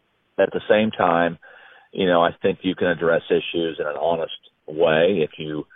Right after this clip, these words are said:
you know, if you position yourself on, on to make a certain statement or another. Um,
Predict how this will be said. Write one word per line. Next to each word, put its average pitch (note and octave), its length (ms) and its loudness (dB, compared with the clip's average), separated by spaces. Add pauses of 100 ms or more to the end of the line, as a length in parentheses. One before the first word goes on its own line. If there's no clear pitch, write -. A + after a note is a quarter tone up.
(400)
you D#2+ 100 -4
know, D2+ 220 2
if D#2+ 180 -6
you E2 100 -2
position F2 540 0
yourself E2 580 2
on, D2+ 200 -4 (100)
on E2+ 160 -2
to D#2 80 -2
make E2 200 0
a D2 60 -4 (100)
certain F2 260 0
statement E2 400 2
or D#2 160 -4
another. E2+ 380 0 (560)
Um, D2+ 480 0